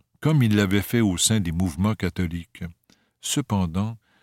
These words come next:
le nouveau chef du Parti libéral ne comprenait pas la manière dont l'évêque trouvait à identifier les besoins et les aspirations des Québécois ordinaires.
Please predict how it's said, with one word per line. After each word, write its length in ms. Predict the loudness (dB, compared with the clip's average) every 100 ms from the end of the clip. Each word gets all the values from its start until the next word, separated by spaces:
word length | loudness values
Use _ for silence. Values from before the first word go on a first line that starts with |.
| _ _ -4
le 220 | 2 2
nouveau 400 | 4 2 2 0
chef 320 | 2 0 0
du 160 | -4 -6
Parti 320 | -6 -4 -4
libéral 500 | -4 -4 -2 -2 0
ne 140 | 0 -2
comprenait 580 | -4 -8 -6 -2 -2
pas 240 | -2 -2 -4
la 140 | -4
manière 480 | -4 0 2 2 0
dont 180 | -2 -2
l'évêque 640 | 0 0 0 0 -4 -6
trouvait 400 | -2 -2 0 -4 -6
à 140 | -4
identifier 880 | -2 0 2 0 -2 -8 -6 0 0
les 120 | -2
besoins 480 | -4 -2 0 0 -2
et 100 | -2
les 240 | -2 0 0
aspirations 680 | -2 -2 -4 -4 -8 -6 -4
des 160 | -4
Québécois 560 | -4 -4 -6 -6 -4 -4 -4
ordinaires. 720 | -4 -2 -2 -2 -4 -12